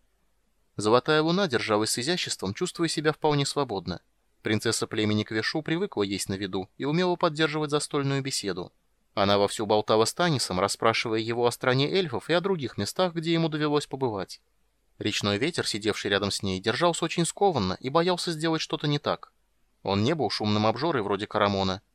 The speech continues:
просто он привык есть у походных костров в обществе таких же, как он сам, а вовсе не в королевских пиршественных залах.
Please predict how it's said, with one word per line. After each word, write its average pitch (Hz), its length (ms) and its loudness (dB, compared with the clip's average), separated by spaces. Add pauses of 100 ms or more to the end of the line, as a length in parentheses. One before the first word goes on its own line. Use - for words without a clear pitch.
просто 110 320 0
он 107 80 2
привык 117 300 -2
есть 127 240 -2
у 127 40 -2
походных 143 460 0
костров 185 460 -2
в 208 40 -4
обществе 165 360 -2
таких 139 320 -2
же, 147 80 -4
как - 160 -4
он 180 100 2
сам, 139 380 0
а 101 80 0
вовсе 101 260 0
не 117 100 0
в - 60 -6
королевских 156 560 -4
пиршественных 104 580 -4
залах. 95 460 -2